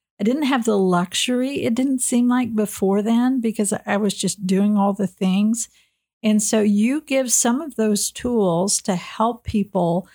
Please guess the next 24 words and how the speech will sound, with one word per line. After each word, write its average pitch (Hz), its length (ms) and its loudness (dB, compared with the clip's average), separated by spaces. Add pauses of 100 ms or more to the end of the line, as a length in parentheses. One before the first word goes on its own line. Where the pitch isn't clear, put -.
(280)
lean 226 480 4
in 208 800 2
to - 140 -4
those 190 300 0
feelings. 185 880 0
And 196 240 2
so 196 340 0 (420)
what 269 300 0
is, 285 360 2
what 285 180 -4
is 240 180 0
one 208 440 2
tool 214 360 0
that 196 240 -4
you 202 180 0
suggest 175 680 -4
to 202 60 -2
help 226 500 -4
them 214 220 2
be 190 200 2
able 196 220 -2
to 202 140 -4
do 190 360 -2
that? - 560 -12